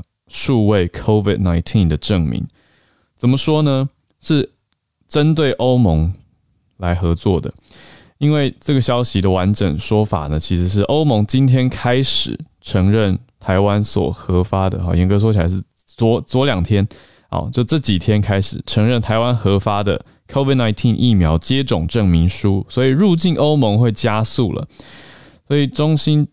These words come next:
指挥中心的指挥官陈时中就说到，台湾版的数位疫苗证明呢，下个礼拜会推出，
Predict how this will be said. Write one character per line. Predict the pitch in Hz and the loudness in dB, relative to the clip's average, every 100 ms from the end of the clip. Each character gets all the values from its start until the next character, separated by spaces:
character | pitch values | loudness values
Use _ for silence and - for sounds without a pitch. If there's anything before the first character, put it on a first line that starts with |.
| _ | _
指 | 123 | 0
挥 | 123 | 2
中 | 147 143 | 2 0
心 | 143 | 2
的 | 127 | 0
指 | 104 | 2
挥 | 98 104 | 2 2
官 | 107 104 107 | 0 0 0
陈 | 98 | -2
时 | 95 92 | -2 0
中 | 95 95 | 0 0
就 | 95 | -2
说 | - 101 92 | -2 0 0
到， | 104 87 | 0 -4
台 | - 104 | -4 0
湾 | 110 120 123 | 0 2 0
版 | 87 | 0
的 | 76 78 | -2 -2
数 | - 123 | 0 2
位 | 113 104 | 2 0
疫 | 117 | 2
苗 | 104 87 | 2 2
证 | 85 120 104 | 0 0 2
明 | 85 85 | 4 2
呢， | 87 | 0
下 | - 214 165 120 | -2 -2 0 -2
个 | 104 | -2
礼 | 87 85 - | -2 -2 -4
拜 | 92 - _ _ _ | -6 -6 _ _ _
会 | - 98 | -2 -2
推 | - 90 | 0 -2
出， | 87 - 85 | -2 -4 -4